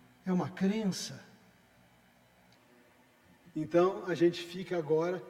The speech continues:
com, com, com esses conteúdos, com esses, esses tesouros que a doutrina nos permite desenvolver, explorar e entender um pouco mais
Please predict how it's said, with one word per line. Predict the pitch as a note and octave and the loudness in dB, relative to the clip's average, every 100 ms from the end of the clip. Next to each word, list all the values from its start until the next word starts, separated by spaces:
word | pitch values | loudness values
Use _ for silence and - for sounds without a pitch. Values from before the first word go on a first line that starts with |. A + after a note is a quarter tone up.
| - - - - _ | -18 -20 -20 -20 _
com, | F3+ F3 F3 F#3 F#3+ | 4 8 8 6 4
com, | E3+ E3+ F#3 F3+ | 4 4 4 2
com | - | 4
esses | F3 E3 | 4 4
conteúdos, | - F#3+ F3+ E3+ F3 G3+ G3 F#3 | 2 2 6 6 8 4 0 -4
com | - F3 | 4 6
esses, | E3 - - - - - - _ _ _ _ - _ - | 6 2 -8 -14 -18 -20 -20 _ _ _ _ -20 _ -12
esses | F#3+ - | -12 -10
tesouros | - D#4 D#3+ F3 F3+ E3+ - | -2 0 6 8 8 4 0
que | F3+ | 0
a | |
doutrina | E3 D#3+ D#3+ D#3+ E3 D#3 C#3 - - - - | 2 0 -2 2 4 2 -2 -14 -20 -18 -2
nos | E3 | 0
permite | - F3 D3+ D#3+ C#3+ - - - - - - | 6 6 6 0 -2 -8 -12 -20 -20 -20 -12
desenvolver, | C#3 B2 E3 D#3 D3 C3+ F#3 G3 | -6 4 4 4 0 6 8 10
explorar | F#3 D#3+ - D#3 D3 D#3+ G3 G3 - - - - - - - - _ _ _ - | 8 4 -2 -2 0 0 0 -2 -12 -20 -20 -20 -20 -20 -20 -20 _ _ _ -4
e | E3 F3+ F#3+ G#3 | 0 0 0 0
entender | G3 G3+ G3 F3+ F#3 | 0 6 8 8 10
um | F#3 F#3+ | 8 8
pouco | A3+ B3 A3+ | 8 8 8
mais | F#3+ F3+ F#3+ F3+ - | 6 6 6 4 2